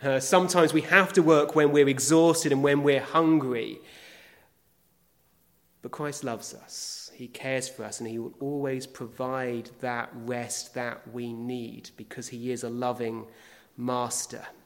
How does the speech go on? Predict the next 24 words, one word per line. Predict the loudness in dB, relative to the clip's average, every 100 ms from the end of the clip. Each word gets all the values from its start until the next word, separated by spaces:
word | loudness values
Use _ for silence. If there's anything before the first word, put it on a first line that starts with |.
| _ -12
He | -6
will | -4
always | 0 2 4 2 0
say | 0 2 4 2
at | 0 -4 -2
some | 0 2 0
point, | 2 2 2 -4 -6 -6 -6 -10 -20 -20 -20 _ _ _ _
"Come | -10 -10
aside | -8 -10 -12 -16 _ _ -20 -20 _ _ _ _ _ -18
and | -12 -8
rest | -8 -8 -12 -14 -16 -20 _ -18
a | -10
while." | -8 -8 -10 -14 _ _ _ _ _ _ _ _
And | -2
look | -2
at | -2
the |
result | -4 -2 -2 -2 -6 -14 -12
in | -8
verse | -6 -6 -6 -8 -8 _ _ _ _ _ _
forty, | -4 -4 -4 -6 -6 -8 -16 _ _ _ _ _ _ _ -14
uh, | -10 -10 -12 -10
forty-three, | -10 -10 -16 -10 -4 -4 -6 -14 _ _ -20 -20 -20 _ -20 -20
uh, | _